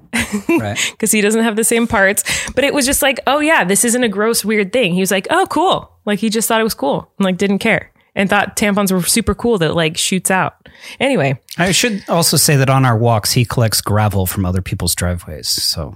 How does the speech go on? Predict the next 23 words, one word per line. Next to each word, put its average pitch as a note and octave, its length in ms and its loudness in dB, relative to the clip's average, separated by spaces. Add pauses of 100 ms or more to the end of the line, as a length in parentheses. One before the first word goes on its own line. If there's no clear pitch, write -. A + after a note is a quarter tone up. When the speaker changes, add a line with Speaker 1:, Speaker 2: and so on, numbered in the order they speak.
Speaker 1:
What G3+ 200 0
does A#3+ 100 0
that B3 80 0
have G#3+ 160 -2
to G3+ 100 -2
do F#3 80 2
with F3 100 0
tampons? F3+ 120 2
Speaker 2:
I'm E3 80 4
just D3 120 4
saying D3 160 6
he B2 60 6
thinks A#2 280 0
gravel G#2 520 0
is - 100 -4
cool. - 380 -10 (140)
Speaker 1:
Gravel G#3+ 340 0
is F3 180 0
cool, - 320 -2
first D#3+ 360 -2
of E3 60 0
all. D#3 280 0
Speaker 2:
Okay. E2 260 -4